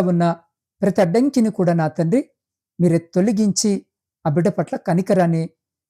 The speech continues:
చూపమని వేడుకొనుచున్నాం. దేవా, ఈ సమయంలో ప్రాముఖ్యముగా నా ఆత్మీయ కుటుంబ సభ్యులందరి కొరకును ప్రార్థిస్తున్నాం. బిడ్డలను జ్ఞాపకము చేసుకోండి. ప్రతి బిడ్డను పేరు పేరు వరుసన ఆశీర్వదించండి. దేవా, ఆ బిడ్డలు ప్రతిదినము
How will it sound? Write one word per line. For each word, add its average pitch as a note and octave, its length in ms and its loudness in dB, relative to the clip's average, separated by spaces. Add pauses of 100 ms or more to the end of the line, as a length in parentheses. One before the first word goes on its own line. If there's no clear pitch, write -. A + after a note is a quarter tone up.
(120)
చూపమని G3 480 0
వేడుకొనుచున్నాం. D#3 760 -2 (680)
దేవా, D#3 200 0
ఈ G3+ 180 0
సమయంలో D#3+ 360 -2
ప్రాముఖ్యముగా D#3+ 680 -2 (500)
నా F3 140 2
ఆత్మీయ G#3+ 320 0
కుటుంబ F3 300 -2
సభ్యులందరి F#3 680 -2
కొరకును F#3+ 300 -2
ప్రార్థిస్తున్నాం. D#3 680 -2 (540)
బిడ్డలను E3+ 380 2
జ్ఞాపకము F3 560 -2
చేసుకోండి. E3 440 -2 (520)
ప్రతి G#3+ 200 0
బిడ్డను F3+ 320 2
పేరు G3 260 2
పేరు A3 300 2
వరుసన F#3 320 -2 (640)
ఆశీర్వదించండి. E3 920 0 (480)
దేవా, F3+ 280 2 (680)
ఆ F3 80 2
బిడ్డలు F3+ 400 4
ప్రతిదినము G#3+ 600 2